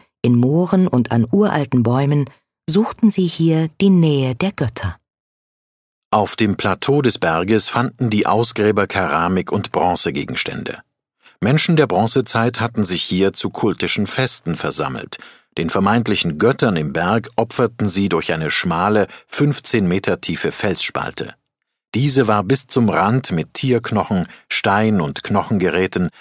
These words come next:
Speaker 2: Bernsteinperlen, Bronzenadeln und menschlichen Skelettresten angefüllt.
Speaker 1: Auch in anschließenden Höhlenteilen fanden sich Reste von Opferzeremonien. Dazu gehörten Knochen, Bronzeschmuck, Scherben,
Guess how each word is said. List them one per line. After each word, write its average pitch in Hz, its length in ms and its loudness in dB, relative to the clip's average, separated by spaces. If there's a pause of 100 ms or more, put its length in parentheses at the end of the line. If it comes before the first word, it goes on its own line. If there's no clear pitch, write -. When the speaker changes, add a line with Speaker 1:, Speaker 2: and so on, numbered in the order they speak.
(120)
Speaker 2:
Bernsteinperlen, 98 1040 0 (160)
Bronzenadeln 101 920 2
und 131 260 -4
menschlichen 82 560 -4
Skelettresten - 880 -4
angefüllt. - 720 -8 (1500)
Speaker 1:
Auch 226 220 4
in 135 260 2
anschließenden 156 800 2
Höhlenteilen 151 760 2 (200)
fanden 208 380 2
sich 190 220 0
Reste 160 320 0
von 202 240 0
Opferzeremonien. 120 1080 0 (540)
Dazu 135 320 0
gehörten 143 460 2
Knochen, 165 500 0 (140)
Bronzeschmuck, 165 760 0 (340)
Scherben, 196 540 2